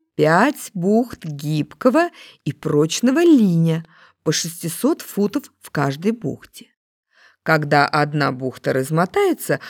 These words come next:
матросы подвязывают к концу линия вторую, третью и так далее. Но иногда и трёх тысяч футов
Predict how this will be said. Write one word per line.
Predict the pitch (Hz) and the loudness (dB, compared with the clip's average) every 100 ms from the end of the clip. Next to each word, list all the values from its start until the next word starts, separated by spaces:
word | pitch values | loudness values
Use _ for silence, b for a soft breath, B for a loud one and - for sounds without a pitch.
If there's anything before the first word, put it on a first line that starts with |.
| B - | B 0
матросы | 285 320 370 - 359 | 0 2 0 2 -2
подвязывают | - 330 247 196 226 185 165 156 160 151 | 4 2 2 4 4 4 2 -2 -2 -4
к | - | -6
концу | 175 180 165 - 160 | -2 -2 -2 -4 -2
линия | 156 151 139 139 | 0 0 -2 -4
вторую, | - - 131 127 170 302 339 349 b b _ | -8 -6 -4 -2 2 4 4 0 b b _
третью | - 131 180 262 - 277 269 _ - | -4 0 2 2 -2 -8 -8 _ -14
и | |
так | 202 359 254 | -2 -2 0
далее. | 143 131 139 135 143 _ _ _ _ _ _ _ _ _ | -2 -4 -6 -12 -20 _ _ _ _ _ _ _ _ _
Но | 139 131 175 | -6 0 0
иногда | 294 330 294 202 247 | 0 0 2 4 4
и | 311 330 | 2 0
трёх | - 170 196 285 | 0 4 4 2
тысяч | - - 254 302 359 320 - | 0 6 6 8 4 0 -4
футов | - 302 226 175 170 | 2 4 6 2 -2